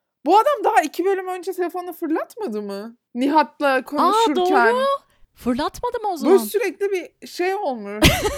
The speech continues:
Speaker 2: <laughs>
Speaker 1: Adnan Bey'in.
Speaker 2: Ne dedim biliyor musun Ceren? Ya Adnan Bey bu kadar kırma, yakıp dökme. Bu adam nasıl oldu da gerçek finalde bir şekilde sakin kalabildi? Ay şey, çünkü bayağı eve gidiyor, kokluyor falan ve koklaması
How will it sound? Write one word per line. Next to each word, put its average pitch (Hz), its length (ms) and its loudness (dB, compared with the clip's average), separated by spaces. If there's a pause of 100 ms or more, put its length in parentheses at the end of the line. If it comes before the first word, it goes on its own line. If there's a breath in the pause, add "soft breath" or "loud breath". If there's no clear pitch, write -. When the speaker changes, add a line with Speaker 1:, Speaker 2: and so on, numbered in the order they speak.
(120)
Speaker 2:
<laughs> - 440 4
Speaker 1:
Adnan 233 420 6
Bey'in. 226 280 0 (460 loud breath)
Speaker 2:
Ne 277 100 -10
dedim 508 340 -4
biliyor 440 240 0
musun - 280 -8
Ceren? 370 260 -2
Ya 285 200 -4
Adnan 349 400 -2
Bey 359 160 -2
bu 349 60 -2
kadar 403 320 -2 (320)
kırma, 269 600 -4
yakıp 269 480 -8
dökme. 277 440 -4
Bu 392 140 -4
adam 427 300 -2
nasıl 381 260 -4
oldu 349 320 0
da 302 80 -2
gerçek 262 520 -2
finalde 277 600 -4
bir 285 80 0
şekilde 277 520 -4
sakin 226 500 -6
kalabildi? 180 720 -8
Ay 262 120 0
şey, 370 340 -4
çünkü 381 300 -6
bayağı 370 380 0
eve 294 180 -6
gidiyor, 254 300 -2
kokluyor 294 460 -4
falan 466 300 0 (160)
ve 277 140 -2 (400 soft breath)
koklaması 339 640 -2